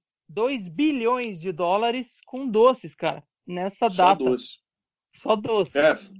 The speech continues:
Speaker 2: fora os sete ponto quatro que você falou, né?
Speaker 1: É, então, eles tão, eles tão falando na pesquisa que o um vírgula nove bilhão tá dentro do
Speaker 2: Uhum.
Speaker 1: sete ponto quatro
Speaker 2: Ah,
Speaker 1: que eles
Speaker 2: já tá
Speaker 1: gastam.
Speaker 2: dentro.
Speaker 1: É, tá dentro, mas o
Speaker 2: Caramba.
Speaker 1: um vírgula nove bilhão é só de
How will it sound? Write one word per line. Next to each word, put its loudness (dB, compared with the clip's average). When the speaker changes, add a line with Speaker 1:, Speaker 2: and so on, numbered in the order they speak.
Speaker 2:
fora 4
os 2
sete 0
ponto -2
quatro 0
que -12
você -8
falou, -6
né? -10
Speaker 1:
É, 6
então, 4
eles 6
tão, 4
eles 2
tão 4
falando 4
na 4
pesquisa 2
que 2
o 6
um 0
vírgula 8
nove 4
bilhão 4
tá 6
dentro 0
do -4
Speaker 2:
Uhum. -2
Speaker 1:
sete 2
ponto -4
quatro 4
Speaker 2:
Ah, 4
Speaker 1:
que 4
eles 4
Speaker 2:
já 4
tá -
Speaker 1:
gastam. 4
Speaker 2:
dentro. -4
Speaker 1:
É, 4
tá 0
dentro, -6
mas -4
o -6
Speaker 2:
Caramba. -8
Speaker 1:
um -8
vírgula -4
nove -4
bilhão -4
é -2
só -6
de -12